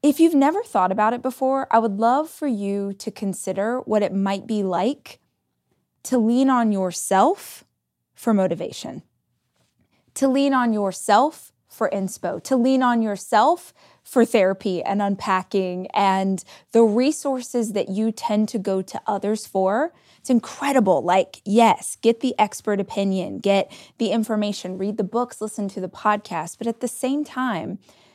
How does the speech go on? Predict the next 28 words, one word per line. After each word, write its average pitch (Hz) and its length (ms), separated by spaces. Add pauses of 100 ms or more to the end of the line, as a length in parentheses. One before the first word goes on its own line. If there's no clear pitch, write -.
(380)
I 240 60
think 320 180
at - 120
some 269 240
point 254 340
in 214 140
our 190 400 (120)
evolution, 208 840 (160)
we 247 260
have 339 300
to 269 100
start 202 460
understanding 202 720
how 196 220
to - 140
guide 185 440
ourselves 190 880
out 170 160
of 180 80
hard - 240
places. - 540 (280)
We've 254 140
got 302 120
to 262 80
figure 240 260
out - 140
how 196 260
to 190 560